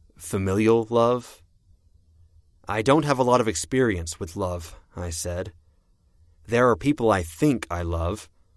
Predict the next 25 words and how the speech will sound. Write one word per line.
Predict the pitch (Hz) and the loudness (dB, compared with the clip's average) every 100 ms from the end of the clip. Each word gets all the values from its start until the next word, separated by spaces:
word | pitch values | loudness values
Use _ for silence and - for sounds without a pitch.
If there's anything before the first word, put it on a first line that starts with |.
| _ - | _ 0
who | 127 101 | 4 4
I | 98 | 2
owe | 120 127 107 | 0 2 2
for | 107 | -2
what | 104 104 | -4 -4
they've | 92 110 | -2 0
done | 110 | 0
on | 101 | 0
my | 92 | -2
behalf, | 85 85 110 90 - - _ _ _ _ _ _ | -6 -4 -2 -2 -4 -18 _ _ _ _ _ _
the | 110 | -6
support | - 90 151 120 | -6 0 2 2
they've | - 95 82 | 0 -8 -6
given | 87 85 | -6 -6
me. | 82 80 - _ _ _ _ _ _ - | -8 -10 -14 _ _ _ _ _ _ -10
And | 117 160 | -4 -4
maybe | 104 127 139 | 0 0 0
she | 135 143 | -2 -2
fits | - 156 - | 2 2 2
in | 107 | -4
that | 113 | -4
same | - 123 107 | -4 -4 -2
category, | 165 185 98 90 82 82 | 2 2 2 -2 -4 -8
kind | - 135 107 | 0 0 0
of. | 87 | -4